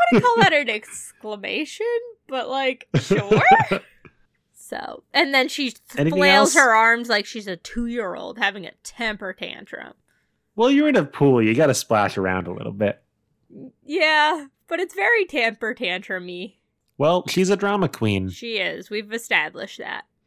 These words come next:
Speaker 1: That's all I got.
Speaker 2: Uh, yeah, me too. Let's, let's, let's move on, 'cause we got more stuff to talk about in minute eighteen. But first, why don't you tell the audience where they can find us on the internet?
Speaker 1: People can find us on the Twitter at Amateur Nerds.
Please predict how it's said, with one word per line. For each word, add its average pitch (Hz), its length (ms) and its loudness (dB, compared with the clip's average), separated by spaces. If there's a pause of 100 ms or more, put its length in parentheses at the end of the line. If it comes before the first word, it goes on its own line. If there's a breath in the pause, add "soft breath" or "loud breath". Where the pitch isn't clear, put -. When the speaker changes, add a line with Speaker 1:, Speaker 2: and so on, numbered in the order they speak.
(260)
Speaker 1:
That's - 180 -4
all 415 160 0
I 220 160 2
got. 175 360 -6 (540)
Speaker 2:
Uh, 110 400 -2
yeah, 165 260 2
me 180 140 0
too. 151 600 0
Let's, - 580 -6
let's, - 400 -6
let's 151 220 -6
move 185 280 -2
on, 185 320 -2
'cause 95 100 -10
we 117 100 0
got 131 160 2
more 143 160 0
stuff 180 240 -2
to - 80 -10
talk 160 240 -4
about 110 200 2
in 104 120 -2
minute 113 260 -2
eighteen. 123 520 -4
But 110 120 -4
first, 196 560 -2 (280)
why 175 120 0
don't 196 120 2
you 143 40 -4
tell 160 180 0
the 131 120 4
audience 120 340 0
where 110 140 4
they 107 100 2
can 101 120 -6
find 107 280 0
us 104 160 -2
on 123 80 2
the 147 140 2
internet? 92 340 -2 (320)
Speaker 1:
People 359 240 -8
can 220 180 -10
find 214 280 -6
us 214 180 -10
on 254 220 -10
the 214 100 -10
Twitter 226 360 -6
at 240 280 -2
Amateur 233 380 -10
Nerds. 269 800 -12